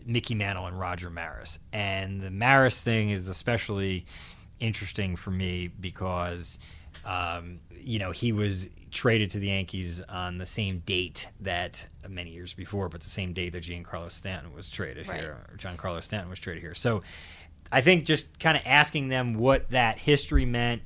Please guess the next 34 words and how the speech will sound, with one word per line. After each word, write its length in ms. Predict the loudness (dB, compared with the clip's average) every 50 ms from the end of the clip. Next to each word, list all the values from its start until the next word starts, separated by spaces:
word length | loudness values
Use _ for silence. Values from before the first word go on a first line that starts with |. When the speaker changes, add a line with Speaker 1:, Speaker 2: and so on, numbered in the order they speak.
| -10 -12 -12 -12 -14 -14 -14 -14 -14 -16 -14 -6 -4
Speaker 1:
and 600 | -2 0 2 2 2 2 2 0 0 -2 -4 -6 -8 -14 -16 -14 -12
talking 460 | -2 2 4 4 4 4 2 0 0
to 100 | 0 0
them 200 | 0 0 0 0
about 400 | 0 -2 0 0 0 0 0 0
those 240 | 0 2 2 2 2
guys 400 | 2 2 2 2 0 0 -2 -4
was, 320 | -4 -4 -4 -4 -6 -8 -10 -10 -8
was 220 | -8 -8 -6 -6
the 100 | -8 -6
thing 200 | -6 -4 -4 -4
I 100 | -4 -4
was 160 | -6 -6 -6
most 260 | -6 -6 -6 -6 -8
looking 260 | -10 -10 2 4 6 6
forward 360 | 6 4 2 -2 -4 -6 -8
to. 120 | -8 -10 -12 -12 -14 -16 -16 -16 -16 -18 -16 -12 -8
That 360 | 0 6 10 10 10 10 10
was 280 | 8 6 6 6 6 4
actually 420 | 4 4 4 4 4 4 2 2
the 100 | 2 0
question 400 | 0 2 2 0 2 0 0 0 0
that 120 | 0 -2
precipitated 640 | -2 -4 -2 -2 -4 -4 -2 0 2 2 2 2 0
the 140 | 0 -2 0
answer 500 | -2 -2 -4 -4 -4 -4 -4 -4 -6 -8 -10 -14 -14 -8 -8
about 420 | -4 0 2 2 2 2 0 0
we're 160 | 0 2 4
not 160 | 4 2 2 0
just 220 | -2 -6 -4 -2
home 280 | -2 0 0 0 2 4
run 180 | 6 6 6 6
hitters, 520 | 4 4 2 2 2 0 0 -2 -4 -6
Speaker 2:
Mm-hmm. 100 | -8